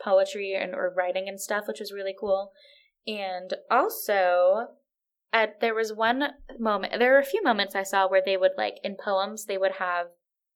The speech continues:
Irish words, even if the poem was almost always, if, even if most of it was in English. And at the bottom, they would have translations. And so the pu-, the paper was really practicing what it preached. They weren't just saying, "Hey, yo, you should learn to speak Irish and help us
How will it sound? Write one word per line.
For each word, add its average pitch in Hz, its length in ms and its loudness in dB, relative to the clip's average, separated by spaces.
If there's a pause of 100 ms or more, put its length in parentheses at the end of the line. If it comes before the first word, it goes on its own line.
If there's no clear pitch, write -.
(460)
Irish 185 400 4
words, 185 380 2
even 190 240 -6
if 180 140 -10
the 185 60 -6
poem 180 280 -6
was 175 300 -6 (300)
almost 180 340 -4
always, 175 300 0 (100)
if, 202 160 -4
even 220 220 0
if 196 100 -6
most 180 240 0
of 196 60 -2
it 185 80 2
was 185 120 4
in 180 100 -6
English. 190 460 -6 (480)
And 190 440 -2
at 196 120 -4
the 208 80 -4
bottom, 196 300 0
they 190 80 0
would 185 120 2
have 190 140 -6
translations. - 960 -12 (500)
And 233 140 -6
so 233 260 8
the 233 120 2
pu-, 277 280 -4
the 240 140 0
paper 277 340 4
was 226 200 -2
really 196 300 -6
practicing 202 480 -6
what 180 140 0
it 190 100 -2 (100)
preached. - 380 -10
They 196 120 2
weren't 220 220 -4
just 196 240 -10
saying, 220 480 -2
"Hey, 180 360 2
yo, 180 240 0
you 180 160 -12
should 185 160 -4
learn 175 240 -4
to 175 60 -14
speak - 260 -14
Irish 180 460 2
and 180 100 -12
help 175 220 -6
us - 240 -8